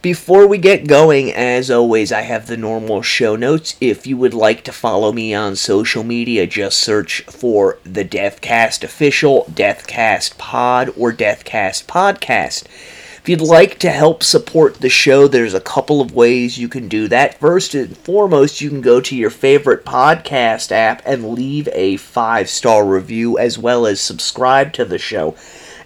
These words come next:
And speaking of five-star reviews, we do have a new five-star review this week. This comes from Apple Podcasts by poster B T S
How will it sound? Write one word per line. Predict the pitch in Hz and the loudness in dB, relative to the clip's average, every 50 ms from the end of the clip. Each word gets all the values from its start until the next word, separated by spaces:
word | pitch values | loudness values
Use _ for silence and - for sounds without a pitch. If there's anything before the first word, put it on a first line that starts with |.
| - | 0
And | - 156 143 139 | 0 0 2 0
speaking | - - - - - 208 226 226 - 240 247 233 220 | -4 -6 -6 -6 -4 -4 -4 -2 -2 0 0 0 0
of | 139 - 160 156 151 147 147 143 - - | 0 2 4 4 4 4 2 0 -4 -16
five-star | _ - - 139 135 131 127 123 120 - - - 135 123 120 117 | _ -4 0 2 4 4 4 2 2 -2 0 2 4 4 4 4
reviews, | 117 113 117 120 120 131 156 196 208 180 147 131 135 | 2 0 -2 -4 -4 -4 -4 -4 -2 -2 -2 -2 -4
we | 120 120 143 147 131 | -8 -4 -4 -4 -4
do | 127 131 - - 139 135 139 143 147 | -4 -8 -6 -4 0 2 2 2 0
have | - 139 123 117 117 117 | 0 0 -2 0 0 0
a | 123 120 120 | -2 -2 -2
new | 117 117 113 110 110 117 | -4 -6 -6 -6 -8 -8
five-star | - - - 110 107 104 104 98 - - - 120 113 107 107 | -8 -4 -4 -2 -2 -2 -4 -6 -8 -6 -2 0 0 0 0
review | 107 107 101 85 - 110 110 104 98 | -2 -4 -6 -8 -8 -10 -10 -10 -8
this | 87 113 113 113 - - | -6 -6 -6 -6 -6 -10
week. | 104 117 127 131 - - - - | -8 -6 -6 -8 -8 -12 -18 -18
This | 90 113 - 131 147 156 - - | -14 -6 -2 0 0 0 -2 -8
comes | - - - - 143 131 127 117 117 113 120 - - | -12 -14 -10 -4 -2 -2 -2 -2 -4 -8 -10 -10 -12
from | - - - _ _ - 131 135 131 123 113 107 104 101 104 107 123 156 - _ _ - - - _ _ _ _ _ - | -12 -14 -20 _ _ -6 -2 0 2 2 2 0 -2 -4 -6 -8 -10 -10 -10 _ _ -20 -20 -20 _ _ _ _ _ -2
Apple | - 147 143 - - 156 135 | 2 2 4 6 6 4 4
Podcasts | - - - 135 131 127 123 - - - - 131 123 120 120 120 135 - - - - - - - - - | 4 0 0 2 2 4 2 0 0 -4 -2 0 2 4 4 2 2 -2 -8 -10 -10 -10 -14 -14 -10 -4
by | - 131 117 117 113 107 104 104 101 107 107 - _ - - - - - - _ _ _ _ _ _ _ _ _ _ - - - _ | -2 0 2 4 4 4 4 2 0 0 -4 -8 _ -20 -20 -20 -20 -20 -20 _ _ _ _ _ _ _ _ _ _ -20 -20 -18 _
poster | - - - 151 147 151 - - 139 120 110 | -4 2 4 4 4 4 2 2 2 2 2
B | 104 120 - - 151 165 175 175 | 0 -4 -6 -4 -2 -2 -2 -4
T | - - 208 202 185 160 | -4 -6 -4 2 4 6
S | 139 131 131 139 - - - - | 6 6 6 4 2 -2 -4 -4